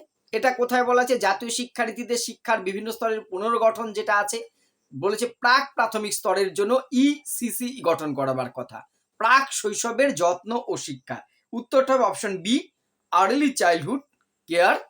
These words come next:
and Education, ইসিসিই। হলো। নেক্সট, নাইনটিন এইটটি সিক্স বা উনিশশো ছিয়াশির খ্রিস্টাব্দের জাতীয় শিক্ষানীতি মোট কটি অংশে বিভক্ত? জাতীয় শিক্ষানীতি মোট কটি অংশে বি-,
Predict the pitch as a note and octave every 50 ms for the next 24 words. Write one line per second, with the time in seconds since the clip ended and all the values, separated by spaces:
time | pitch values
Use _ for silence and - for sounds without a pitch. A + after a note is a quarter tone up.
0 | _ _ _ _ - D3+ E3+ G#3+ C4+ C4+ - _ _ - F3+ E3+ D#3+ D3 B2 C#3+
1 | B2+ - B2+ A2+ A2+ _ _ - G#3 A3+ C#4 E4 - _ _ - - - G3+ G#3+
2 | A#3 B3 - - - - - - - - - B2 - _ _ _ _ _ _ _
3 | _ _ _ _ _ _ _ _ - G3 A#3 B3+ C4 C4+ - _ _ _ _ _
4 | _ _ - G3 A3 G3 - - - - _ _ _ _ _ _ _ _ - D3
5 | F3+ A#3 B3 D#4+ D#4 D4 C#4 C#4+ C#4+ C4 - F#3+ F3 F3 - - F#3+ F3 F3+ F#3+
6 | A3 A3 B3+ A#3+ - - B3+ B3 B3 B3+ C#4 C#4 B3+ B3+ _ _ _ _ _ _
7 | _ - - B3 B3 - C#4 C4+ B3+ A#3+ B3+ B3 - G3 F3 F#3 - - B3+ B3
8 | B3 - B3 B3 - - C4 B3 A#3 A#3 - - D#3 - _ _ _ _ - D#3+
9 | G#3 A#3+ A#3 - - - A3+ A#3 A#3+ A#3+ C#4+ C#4 C#4 C4+ C4 C4 B3 - C4 A3
10 | F3 E3+ C#3+ - D3 C3 - _ - A2 G#2 - F3 F#3+ G3 - B3+ A#3+ - B3
11 | - - B3 B3 B3 C4+ A#3+ B3+ B3+ - G3+ F3 F3+ - G#3+ G#3+ G#3+ - G#3+ G3
12 | F#3+ F#3+ F#3